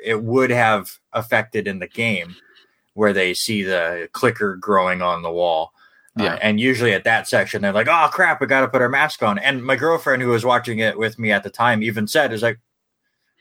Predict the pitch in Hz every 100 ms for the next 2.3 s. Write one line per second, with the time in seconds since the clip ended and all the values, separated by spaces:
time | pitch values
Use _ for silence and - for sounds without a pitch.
0 | _ - 117 113 104 - _ - 120 131
1 | 123 120 151 151 123 151 156 - 123 131
2 | 135 131 131